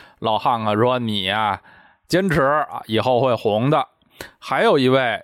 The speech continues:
就是这位 Tommy Hill，老汉克说啊：你还是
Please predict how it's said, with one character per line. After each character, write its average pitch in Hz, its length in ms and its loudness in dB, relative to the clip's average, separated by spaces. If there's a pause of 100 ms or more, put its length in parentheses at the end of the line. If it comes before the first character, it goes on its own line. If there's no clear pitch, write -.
就 113 100 0
是 107 80 2
这 110 140 2
位 104 100 2
Tommy 135 480 0
Hill， 139 320 0 (400)
老 113 220 0
汉 156 240 0
克 117 100 2
说 131 180 2
啊： 110 280 0
你 98 180 -4
还 104 220 -2
是 139 420 0